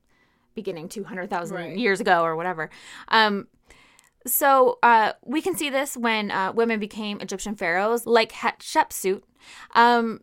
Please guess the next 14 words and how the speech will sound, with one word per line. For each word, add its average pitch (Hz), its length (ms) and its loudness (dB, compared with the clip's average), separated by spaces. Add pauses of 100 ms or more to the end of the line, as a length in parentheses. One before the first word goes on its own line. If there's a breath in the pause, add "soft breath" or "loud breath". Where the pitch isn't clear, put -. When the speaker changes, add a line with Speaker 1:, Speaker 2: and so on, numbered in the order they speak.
(120)
Speaker 1:
they 262 200 0
wore 226 180 6
beards 226 500 4
because, 240 300 -8
well, 196 300 -4
pharaohs 151 560 -6
had 165 320 -6
beards, 277 400 0
whether 185 240 0
they 175 160 0
were 170 100 -4
men 185 320 -4
or 349 160 2
women. 180 400 -8